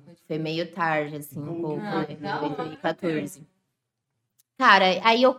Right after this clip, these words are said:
Speaker 2: eu conheci um mano, comecei a me relacionar com ele e ele grafitava também.
Speaker 3: Pode crer.
Speaker 2: E aí ele, na época, ele era lá do Itaim. E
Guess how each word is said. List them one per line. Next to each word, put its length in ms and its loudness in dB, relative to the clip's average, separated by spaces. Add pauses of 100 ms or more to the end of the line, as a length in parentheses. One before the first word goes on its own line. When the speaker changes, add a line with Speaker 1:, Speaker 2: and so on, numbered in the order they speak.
Speaker 2:
eu 300 2
conheci 500 -4
um 120 0
mano, 580 2
comecei 360 -4
a 40 -4
me 80 -2
relacionar 560 -2
com 80 -6
ele 240 -2
e 220 -2
ele 140 -2
grafitava 680 -2
também. 320 -12
Speaker 3:
Pode 180 -10
crer. 340 -16 (540)
Speaker 2:
E 100 -2
aí 280 2
ele, 400 0
na 120 0
época, 260 -2
ele 280 -4
era 220 -2
lá 160 2
do 120 -6
Itaim. 640 -4 (840)
E 640 -4